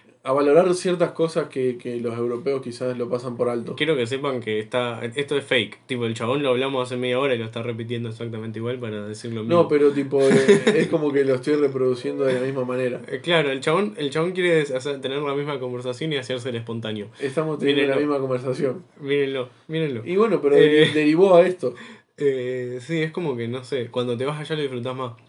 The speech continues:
Speaker 1: Sí. Sí, sí, sí.
Speaker 2: No es como
Speaker 1: Es
Speaker 2: lo
Speaker 1: como una
Speaker 2: normal.
Speaker 1: mina de oro para nosotros.
Speaker 2: Copado, chabón.
Speaker 1: No, pero vos no te podés ir porque fuiste a una facultad pública. No, no, no, no, no. Imbéciles.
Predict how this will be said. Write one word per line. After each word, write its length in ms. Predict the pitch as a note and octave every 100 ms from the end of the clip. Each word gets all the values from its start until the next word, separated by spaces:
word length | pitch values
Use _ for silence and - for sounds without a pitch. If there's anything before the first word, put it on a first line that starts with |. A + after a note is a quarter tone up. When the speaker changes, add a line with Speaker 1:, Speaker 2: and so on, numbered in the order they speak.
| _
Speaker 1:
Sí. 220 | B2+ B2+ _ _ _ _ _ _ _ _ _ _ _ _
Sí, 100 | -
sí, 160 | B2 B2+
sí. 200 | A#2+ B2 A#2+
Speaker 2:
No 160 | B2
es 80 | B2
como 240 | - A2 G#2
Speaker 1:
Es 60 |
Speaker 2:
lo 40 | -
Speaker 1:
como 100 | G3+
una 80 | F#3+
Speaker 2:
normal. 180 | E3
Speaker 1:
mina 100 | F#3
de 120 | D3+ C#3
oro 180 | C3+
para 140 | A#2 A#2+
nosotros. 400 | A2+ A2 - C3 - _ _ _ _ _ _ _ _ _ _
Speaker 2:
Copado, 420 | A2+ G#2+ G2 G#2
chabón. 240 | - - - _ _ _ _ _ _ _ _ _ -
Speaker 1:
No, 100 | G3+ C3+ F#3+ - - -
pero 160 | F3+
vos 160 | F#3 A3
no 100 | G#3+
te 100 | F#3+
podés 300 | E3+ F#3 F#3
ir 180 | E3+ D#3
porque 200 | D3 C#3+
fuiste 260 | C3+ F3+ F#3+
a 20 |
una 100 | D3+
facultad 460 | C#3+ C#3 C#3+ D#3+
pública. 440 | D#3+ F#3+ D#3 C#3 C#3
No, 180 | C3+ D#3
no, 200 | F#3+ F#3+
no, 220 | G3 G3
no, 240 | F#3+ G3 F#3 F3+
no. 120 | F#3 F#3 - _ _ _ _ _ -
Imbéciles. 800 | B2+ B2+ B2+ B2 A#2+ A2+ -